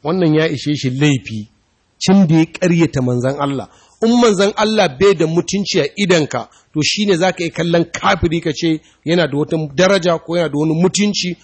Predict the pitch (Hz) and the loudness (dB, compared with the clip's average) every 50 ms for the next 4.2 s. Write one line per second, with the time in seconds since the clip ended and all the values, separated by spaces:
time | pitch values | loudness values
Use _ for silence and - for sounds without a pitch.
0 | _ _ _ 180 180 175 160 170 160 147 147 147 139 - 135 135 135 131 123 113 | _ _ _ 0 2 2 2 0 0 0 -2 -4 -4 -4 -2 -2 -2 -2 -4 -4
1 | 110 110 - - - _ _ _ _ _ _ _ - 151 196 220 190 185 180 180 | -6 -8 -10 -16 -20 _ _ _ _ _ _ _ -6 -4 -2 0 2 2 2 0
2 | - - 143 151 160 165 170 - - 180 180 180 175 - - - 165 165 165 160 | -2 -2 -2 -2 -2 -2 -2 -4 -2 0 0 0 0 -2 -6 -6 -4 -2 -2 -2
3 | 143 135 151 143 165 160 156 - 165 170 - 135 - 147 151 - 151 - - 165 | -2 -4 -4 -4 -4 -6 -4 -6 -6 -4 -2 -2 -2 -4 -4 -6 -8 -6 -4 -4
4 | 165 156 143 120 | -2 -2 -4 -4